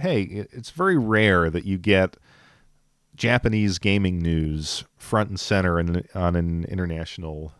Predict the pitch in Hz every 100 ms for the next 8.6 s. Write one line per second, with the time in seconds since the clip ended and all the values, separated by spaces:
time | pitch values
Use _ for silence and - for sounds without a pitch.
0 | _ - 80 78 - - 98 147 - 85
1 | 76 - _ _ - - - - - _
2 | _ - 107 104 98 165 196 - - 147
3 | 131 113 107 104 - _ 113 127 143 -
4 | 127 104 87 98 110 123 117 107 87 98
5 | 95 101 90 87 85 85 - 101 90 85
6 | 76 76 76 - 131 156 135 - 98 90
7 | - 113 107 - 101 92 85 90 95 -
8 | 98 92 90 87 87 -